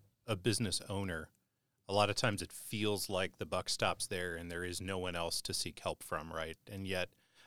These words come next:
I think there's great opportunities out there to find a mentor, to find a, a trusted advisor. We talk about the trusted advisor role that our dealers have with their customers, but what is, who is the trusted advisor that the business owner can turn to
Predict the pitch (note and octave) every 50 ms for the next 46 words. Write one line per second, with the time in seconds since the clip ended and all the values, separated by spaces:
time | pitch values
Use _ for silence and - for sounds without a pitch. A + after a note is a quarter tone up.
0 | - - A#2 G#2+ - A#2+ A2 - A2 F#2+ E2+ E2+ D#2+ - G2 F#2+ G2 G#2+ G#2 G#2+
1 | F#2+ F2+ - E2+ - - - A2 G2+ F2 E2+ D#2+ D2+ F#2 F2 G2+ G#2+ - - E2+
2 | D#2 D#2 D#2 D#2 - _ _ _ _ _ _ _ - - G#2+ - - - G#2 G2+
3 | G#2 G#2+ F#2 E2 F#2 F2+ F2 G2+ G2 - - E2+ D#2 D#2+ D#2 - - - - F2+
4 | F2 F#2+ G2 E2+ E2+ D#2+ D#2+ - - G2+ - - - - G2+ F2 - - - F#2
5 | - E2+ D#2 - F#2 F2+ G2 G2 D#2+ D#2 D2+ D2+ D#2+ D#2+ - - A#2+ A#2 A#2+ -
6 | - F#2 F2+ E2+ - - - - - A2 G2+ - - - E2 F2 E2+ D#2+ F2 F2
7 | F2+ F#2+ F2 F#2 F#2+ E2+ E2+ F2 E2+ E2 E2+ E2+ E2+ E2+ E2 F2 F2 E2+ E2 D#2
8 | - F#2+ E2+ E2 D#2 - - F2 D#2+ D2+ - _ - - _ _ _ _ _ _
9 | - F3+ E3 - - G#2 F2+ F2 F2 F#2 - - G2+ F#2+ F#2 G#2 A2+ A2+ A#2+ A#2
10 | G#2+ F#2+ - - - - - _ - - E3 D3 C3 C3 B2 - - G#2+ - -
11 | B2 G#2 F#2+ - - G#2 F2 F2+ E2 D#2+ - F2+ F2+ F#2+ F2 E2+ F#2 E2+ D#2+ D#2
12 | E2+ - - - E2+ D#2 G#2 G#2+ - - E2+ - - G#2 F2 F2 E2+ - - -
13 | E2+ - - A#2+ B2 A#2 - - - E2 D#2 D#2+ E2